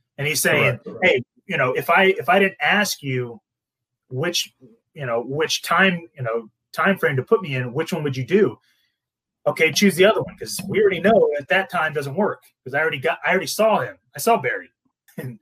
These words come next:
Speaker 1: and here we are again. Uh, Johnny Jalapeno says, "Oh, so we would see Lois's death as a nightmare vision in Zack Justice League." It wouldn't be the nightmare vision. It would literally just be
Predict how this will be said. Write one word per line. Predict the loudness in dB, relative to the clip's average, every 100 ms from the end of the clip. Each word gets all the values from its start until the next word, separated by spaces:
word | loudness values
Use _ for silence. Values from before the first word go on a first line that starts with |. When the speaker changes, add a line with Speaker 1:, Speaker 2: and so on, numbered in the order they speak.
| _ _ _
Speaker 1:
and | -10
here | -8
we | -4 -2
are | -2
again. | -4 -10 -18 _ _ -10
Uh, | -2 0 0 -2
Johnny | -4 -2 -2 -2
Jalapeno | 0 -2 -2 -4 -4 -4
says, | -2 -4 -6 -20 _ _ _ _ _ _
"Oh, | 0 2 2
so | 0 2 2
we | -2
would | -2 -2
see | -2 0 0
Lois's | 2 0 -2 -10 -8
death | 0 2 2 -2
as | -6
a | -6
nightmare | -6 -6 -4 -4
vision | -2 -4 -6
in | -6
Zack | -2 -2
Justice | -4 -6 -10
League." | -16 -16 _ _ _
It | 2
wouldn't | 2 4
be | 4
the | 2
nightmare | 2 0 0 0 -2 0
vision. | 2 2 2 -8
It | -12
would | -10
literally | 0 2 6 4 4
just | 0 -4 -4 -6
be | -6 -6 -6 -14